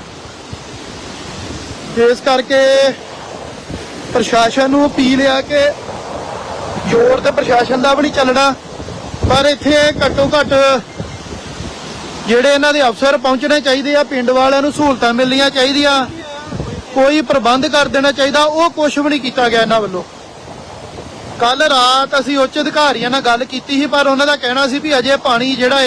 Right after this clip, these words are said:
ਆ, ਉਹ ਦਰਿਆ ਦੇ ਅੰਦਰ ਅੰਦਰ ਆ, ਤੁਸੀਂ ਦੇ ਅੰਦਰ ਅੰਦਰ ਆ। ਪਰ ਆਹ ਜੋ ਹਾਲ ਆ, ਵੇਖੋ ਹੁਣ ਆ ਜਿਹੜਾ ਪਾੜ ਪੈ ਰਿਹਾ, ਉਹ ਉੱਥੋਂ ਤੱਕ ਪੈ ਗਿਆ। ਇਹਨੂੰ ਪਾਣੀ ਨੂੰ ਥੰਮਿਆ ਨਹੀਂ ਜਾ ਸਕਦਾ, ਕਿਉਂਕਿ ਪਿੱਛੇ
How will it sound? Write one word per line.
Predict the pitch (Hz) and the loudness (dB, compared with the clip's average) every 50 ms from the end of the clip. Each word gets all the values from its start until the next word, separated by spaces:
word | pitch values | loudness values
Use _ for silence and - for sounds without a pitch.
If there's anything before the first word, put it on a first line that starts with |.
| 240 | 4
ਆ, | 240 247 269 277 - - - - - - - - - - - - - - - - - | 4 4 2 0 -2 -8 -18 -20 -20 -20 -20 -20 -20 -20 -18 -18 -18 -18 -14 -6 0
ਉਹ | 277 285 311 320 330 330 320 320 320 - - - - - - | 2 4 6 6 6 6 4 4 0 -2 -12 -20 -20 -10 -4
ਦਰਿਆ | 302 311 311 302 285 285 277 277 | -2 0 2 4 4 4 4 4
ਦੇ | 285 302 285 | 2 2 0
ਅੰਦਰ | 269 262 269 269 277 | 2 2 2 2 2
ਅੰਦਰ | 269 247 285 294 | 2 2 2 2
ਆ, | 311 | 2
ਤੁਸੀਂ | 320 - 349 - - 294 285 | 0 0 -4 -4 -2 -2 -2
ਦੇ | 262 277 262 | 0 0 0
ਅੰਦਰ | 240 247 247 247 240 | 0 0 0 0 0
ਅੰਦਰ | 233 226 247 254 233 | 0 2 2 2 2
ਆ। | 208 180 156 - 381 403 381 - 427 427 415 415 415 403 - - - - - - - - - - - - - - | 2 0 -2 -6 -8 -8 -8 -8 -6 -4 -4 -2 -2 -2 -4 -6 -8 -12 -14 -16 -18 -18 -18 -18 -18 -14 -6 -2
ਪਰ | 226 254 285 | 0 2 4
ਆਹ | 302 294 294 311 320 | 4 4 4 4 2
ਜੋ | 269 294 302 294 277 | 2 2 2 2 4
ਹਾਲ | 294 285 262 240 247 254 277 | 4 4 4 4 4 4 4
ਆ, | 277 285 285 | 2 2 2
ਵੇਖੋ | 269 262 262 294 302 294 | 0 0 0 2 2 2
ਹੁਣ | 294 294 277 254 | 2 2 2 2
ਆ | 254 254 | 2 2
ਜਿਹੜਾ | 254 277 285 285 | 2 0 0 0
ਪਾੜ | 285 269 233 233 233 240 269 | 0 2 2 2 2 2 0
ਪੈ | 269 277 262 254 254 | -2 -2 0 2 2
ਰਿਹਾ, | 269 302 | 2 4
ਉਹ | 302 302 302 | 4 2 2
ਉੱਥੋਂ | 294 - 269 302 302 | 0 0 -2 0 0
ਤੱਕ | 285 277 277 285 | 0 0 0 -2
ਪੈ | 277 277 247 240 | 0 0 0 0
ਗਿਆ। | 233 269 277 | 2 2 0
ਇਹਨੂੰ | 277 269 302 311 | 0 0 -2 -2
ਪਾਣੀ | - 285 254 240 240 262 | 0 0 0 2 0 0
ਨੂੰ | 262 294 - - - | -2 -4 -4 -4 -6
ਥੰਮਿਆ | 233 226 240 302 311 294 | -4 -2 0 2 2 2
ਨਹੀਂ | 277 247 233 | 2 0 0
ਜਾ | 240 240 247 | 0 0 0
ਸਕਦਾ, | 226 254 254 220 277 277 | 0 0 0 0 0 -2
ਕਿਉਂਕਿ | 277 285 285 311 311 | -2 -2 -2 -2 -2
ਪਿੱਛੇ | 311 - 254 - - 240 254 269 277 277 | -4 -4 -10 -8 -2 0 2 2 2 0